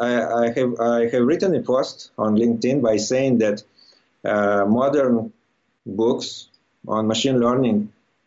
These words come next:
are too thick, uh, and they are too technical for an average person, like an engineer or a scientist from another domain,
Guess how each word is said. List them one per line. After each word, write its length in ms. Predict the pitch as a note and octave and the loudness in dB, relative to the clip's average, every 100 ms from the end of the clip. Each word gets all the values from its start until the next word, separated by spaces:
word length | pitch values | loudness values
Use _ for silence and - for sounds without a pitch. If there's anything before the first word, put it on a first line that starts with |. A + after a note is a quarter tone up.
| - | -4
are 220 | G#2+ G#2 | -4 -2
too 280 | - C#3 C#3 | -2 -2 -2
thick, 420 | C#3 C3 C3+ C3+ - _ _ _ _ _ G#2 | -2 -2 -2 -4 -16 _ _ _ _ _ -4
uh, 760 | G#2+ G#2+ G#2 G2+ G2 G2+ F#2+ - | -2 0 0 0 0 0 -2 -4
and 600 | G#2 G#2+ G#2 G#2 G#2 G#2 | -2 0 0 2 2 0
they 200 | A2 A2 | 0 2
are 140 | G#2 G#2+ | 0 -2
too 680 | - C3+ C#3 C#3 B2+ - - _ _ | -2 0 2 2 0 -2 -14 _ _
technical 760 | E3+ A#3+ D3 B2 A2 G2+ F#2 - _ _ _ _ | -2 0 0 0 2 2 -2 -6 _ _ _ _
for 240 | - A2 A2 | -2 0 2
an 360 | G#2+ G#2+ G#2+ | 0 2 2
average 720 | A2+ A2 A#2+ B2+ A#2 - - - | 0 0 2 2 0 -4 -6 -2
person, 640 | A#2 A#2+ - G2+ G2 G2 | 0 0 -2 -2 -4 -2
like 340 | G2 F#2+ F#2 F#2 | 0 0 -2 -2
an 200 | F2+ G#2 | 0 2
engineer 580 | A#2+ G#2 G#2 G2+ F#2 F2+ | 2 2 2 2 2 2
or 180 | F#2 | 2
a 80 | F#2 | 0
scientist 720 | - A#2 A#2 A2+ G#2 F#2+ - | 0 -2 0 0 0 -4 -4
from 160 | G#2 G2+ | -4 0
another 340 | G#2 A2 A#2 | 0 0 0
domain, 580 | G#2 G#2 G#2 F#2 F2+ E2+ | 0 0 0 0 -4 -8